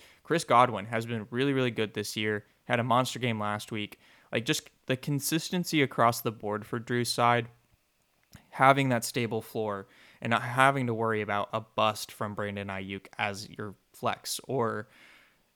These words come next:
even D K Metcalf. D-, D K has been really, really solid as well this year, so maybe he's, that's a bad example, but he has shown to have some, some floor in some games. So,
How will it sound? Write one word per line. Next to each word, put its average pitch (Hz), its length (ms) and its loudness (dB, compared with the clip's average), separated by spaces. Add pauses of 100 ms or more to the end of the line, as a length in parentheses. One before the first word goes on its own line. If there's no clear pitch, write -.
(400)
even 135 260 0
D 120 140 -4
K 117 180 0
Metcalf. 110 420 -2
D-, 135 320 0
D 143 120 4
K 143 120 0
has 131 100 2
been 113 220 -4
really, 117 240 -4
really 110 140 -2
solid 104 260 -2
as 98 140 -10
well 104 160 -4
this - 240 -10 (100)
year, 113 180 -4
so 107 140 -8
maybe 104 240 -4
he's, 101 200 -10
that's 110 180 -8
a - 20 -20
bad 104 180 -4
example, 110 320 -8
but 170 160 2
he 185 120 2
has 175 180 6
shown 117 320 0
to 117 180 -2
have 107 220 0
some, 104 320 -8
some 110 180 -8
floor 107 300 -4
in 104 100 -8
some 107 200 -6
games. 107 360 -6 (300)
So, 113 300 0